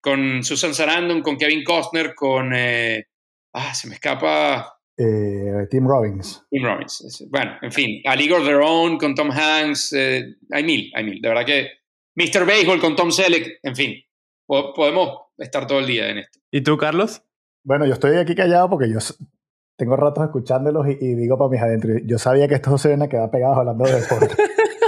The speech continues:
Speaker 2: Yo, es como que si, si, así, si saben cómo me pongo, ¿para qué me invitan? Pero a la inversa, ¿no? Entonces, chévere. <laughs> Este, eh, Tony, de, de béisbol, eh, de Sandlot es como, es como una obra maestra.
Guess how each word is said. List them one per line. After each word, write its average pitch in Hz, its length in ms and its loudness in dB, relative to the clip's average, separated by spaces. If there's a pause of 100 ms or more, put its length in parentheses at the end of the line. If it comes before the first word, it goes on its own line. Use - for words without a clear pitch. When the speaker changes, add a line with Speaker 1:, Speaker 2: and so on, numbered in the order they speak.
(1500)
Speaker 2:
Yo, 143 200 4 (280)
es 127 140 2
como 156 160 0
que 151 100 2
si, 139 240 -2
si, 131 360 4
así, 123 280 2
si 131 380 2
saben 151 240 2
cómo 175 240 2
me 127 40 -4
pongo, 147 200 2
¿para 151 120 2
qué 139 60 4
me 139 80 2
invitan? 165 360 4
Pero 151 140 4
a - 20 2
la 123 80 4
inversa, 113 420 0
¿no? 143 240 -2
Entonces, 120 540 0
chévere. 135 440 2
<laughs> - 40 -12
Este, - 560 -2
eh, 123 260 0 (880)
Tony, 156 240 2
de, 123 480 4
de 120 180 2
béisbol, 135 600 2
eh, 117 500 4
de 120 140 0
Sandlot 143 420 2
es 180 120 4
como, 131 500 0 (360)
es 107 100 -12
como 180 200 0
una 147 200 4
obra 170 180 2
maestra. 117 460 -6